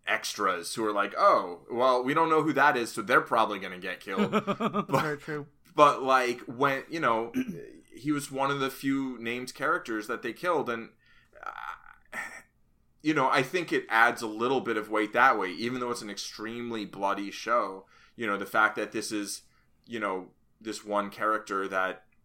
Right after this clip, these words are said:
Speaker 1: is kind of also unique within the story, right?
Speaker 2: Mm-hmm.
Speaker 1: He's kind of the only,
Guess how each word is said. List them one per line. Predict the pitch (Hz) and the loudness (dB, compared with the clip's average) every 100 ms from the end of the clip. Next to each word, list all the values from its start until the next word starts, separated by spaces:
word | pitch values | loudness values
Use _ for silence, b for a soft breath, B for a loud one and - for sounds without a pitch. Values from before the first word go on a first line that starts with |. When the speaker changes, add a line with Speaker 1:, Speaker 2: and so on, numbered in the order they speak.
| _ _ _ _ _ _ _ 135 | _ _ _ _ _ _ _ -8
Speaker 1:
is | 131 | -6
kind | 151 151 | -2 -2
of | 135 | 2
also | 131 131 135 | 2 2 -2
unique | 110 107 104 98 110 - 113 | -6 -8 -6 -6 -6 -8 -6
within | 107 113 104 | -4 -2 -4
the | 101 | -8
story, | - 101 95 101 127 | -8 -6 -2 -2 -4
right? | 101 92 107 - | -4 -4 -6 -8
Speaker 2:
Mm-hmm. | 160 147 | -10 -8
Speaker 1:
He's | 147 135 | -8 -8
kind | 110 104 | -4 -4
of | 98 - | -4 -8
the | 101 107 | -6 -6
only, | 104 104 104 101 98 95 | -6 -8 -6 -8 -10 -12